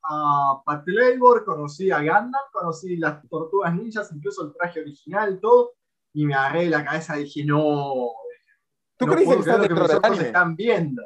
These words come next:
Speaker 1: decía, decía yo. Y como es este, y es impresionante, da gusto sacar fotos y demás, incluso la gente está más o menos, este, eh, desde el día anterior preparando el cosplay, las chicas están desde el día anterior maquillándose, todo,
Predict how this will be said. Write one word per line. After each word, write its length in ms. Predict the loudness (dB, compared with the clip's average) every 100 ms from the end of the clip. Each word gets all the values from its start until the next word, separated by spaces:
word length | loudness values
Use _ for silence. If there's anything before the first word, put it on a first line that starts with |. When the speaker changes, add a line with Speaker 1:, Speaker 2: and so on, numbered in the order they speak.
| -16 _ _ -18 -16 -16
Speaker 1:
decía, 340 | -10 -6 -6 -8 -12
decía 320 | -10 -6 -4
yo. 300 | -4 -10 -12 _ _ -6
Y 420 | -4 -2 -2 -2
como 240 | -2 -2
es 140 | -2 -4
este, 380 | -2 -2 -2 -2
y 140 | -2
es 140 | -2
impresionante, 760 | -4 -4 -4 -4 -2 -2 -2 -6 _
da 160 | 2 4
gusto 360 | 2 -6 -6 -10
sacar 360 | -8 -8 -8 -8
fotos 400 | -10 -8 -10 -10
y 60 | -8
demás, 300 | -4 -4 -6
incluso 340 | _ -8 -6
la 120 | -8 -6
gente 480 | -8 -4 -6 -6 _ _ _ -14
está 320 | -12 -4 -2
más 240 | -2 -4 -4
o 80 |
menos, 380 | -4 -2 -4 -4
este, 640 | -6 -6 -4 -2 -2 -6 _ _ _ _ -2
eh, 180 | 0
desde 240 | 0 -2 -2
el 100 | 0
día 140 | 0
anterior 540 | 0 -2 0 0 0 -2
preparando 500 | -2 -2 -2 -2 -4
el 100 | -4
cosplay, 360 | -6 -6 -4
las 200 | -4 -4 -8
chicas 280 | -12 -10 -10
están 240 | -12 -8
desde 160 | -4 -4
el 100 | -4
día 140 | -6
anterior 400 | -6 -8 -8 -8
maquillándose, 920 | -10 -12 _ -14 -10 -10 -8 -8 -6
todo, 380 | -6 -6 -6 -10